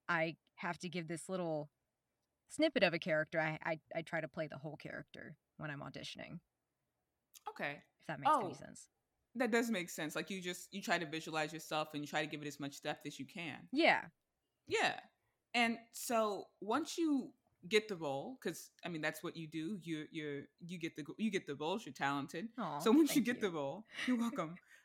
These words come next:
Speaker 2: Uh, how do you go about, like, preparing to perform? 'Cause I know that the turnaround can be pretty quick on these things. I know that when you did Retribution, uh, like, it was a relatively quick turnaround on that. So, like, h-, what sort of methods do you go to, like,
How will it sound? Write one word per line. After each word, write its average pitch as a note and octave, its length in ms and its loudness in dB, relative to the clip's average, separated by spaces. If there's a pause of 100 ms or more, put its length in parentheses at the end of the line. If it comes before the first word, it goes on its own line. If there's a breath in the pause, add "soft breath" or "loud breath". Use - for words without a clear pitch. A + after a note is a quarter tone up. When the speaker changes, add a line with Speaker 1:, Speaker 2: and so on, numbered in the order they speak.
(120 loud breath)
Speaker 2:
Uh, F#3+ 280 10 (280)
how C4+ 160 2
do F4+ 60 4
you E4 100 4
go A3 120 4
about, F3 340 6
like, E3+ 140 -2
preparing F3 540 -2 (140)
to F#3+ 180 -4
perform? A3+ 400 -2
'Cause G3+ 120 -4
I G3 80 8
know F#3 480 2 (340)
that D#3 420 6
the F#3 80 -2
turnaround F3+ 380 2
can F3 80 -10
be E3 80 -2
pretty D#3 200 -6
quick - 220 -8
on D#3 100 0
these D#3 180 -6
things. D3+ 280 -6
I - 80 0
know E3+ 140 -2
that E3 140 -2
when D#3+ 120 -4
you D#3 80 -4
did D#3 200 -4
Retribution, F#3+ 720 -4 (320)
uh, D#3 240 2
like, D3+ 220 2
it F#3 60 4
was F#3+ 100 4
a F3+ 80 0
relatively D#3+ 480 0
quick - 260 -8
turnaround D3+ 380 -2
on C3+ 140 -4
that. C3+ 180 0
So, - 80 -4
like, C#3 140 -2 (160)
h-, - 80 -10 (180)
what F#3+ 260 2
sort B3 140 -6
of F#3+ 80 -10
methods E3+ 300 -6
do E3+ 100 -10
you E3 80 -6
go D#3 220 -4
to, D3+ 160 -10
like, C#3 240 -4